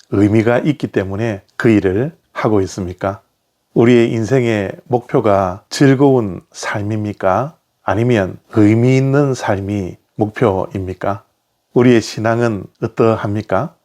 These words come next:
재미있어서 합니까? 아니면 의미가 있기 때문에 하고 있습니까? 민수기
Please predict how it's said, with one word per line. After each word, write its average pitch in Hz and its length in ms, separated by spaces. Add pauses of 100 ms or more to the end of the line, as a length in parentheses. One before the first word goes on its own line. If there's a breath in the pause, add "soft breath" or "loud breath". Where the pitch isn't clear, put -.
(320)
재미있어서 110 920
합니까? 113 640 (300)
아니면 104 600 (220)
의미가 107 560
있기 135 260
때문에 101 560
하고 95 380 (100)
있습니까? 101 600 (600)
민수기 123 800